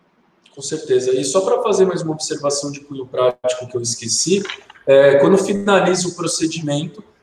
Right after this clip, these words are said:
dentro do, do sistema do e-notariado, você tem uma abinha bem simples lá, escrito arquivo, é,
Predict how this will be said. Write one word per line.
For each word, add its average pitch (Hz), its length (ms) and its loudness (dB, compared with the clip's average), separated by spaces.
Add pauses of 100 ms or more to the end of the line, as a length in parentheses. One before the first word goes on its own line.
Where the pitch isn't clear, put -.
(160)
dentro 190 460 0
do, 190 360 4 (960)
do 160 140 0
sistema 160 520 0
do 156 120 -2
e-notariado, 147 640 0
você 190 300 -2
tem 196 160 0
uma 185 200 0
abinha 185 240 -4
bem - 220 -4
simples 233 560 -4
lá, - 540 0 (120)
escrito 170 840 0 (100)
arquivo, 190 640 0 (540)
é, 160 480 6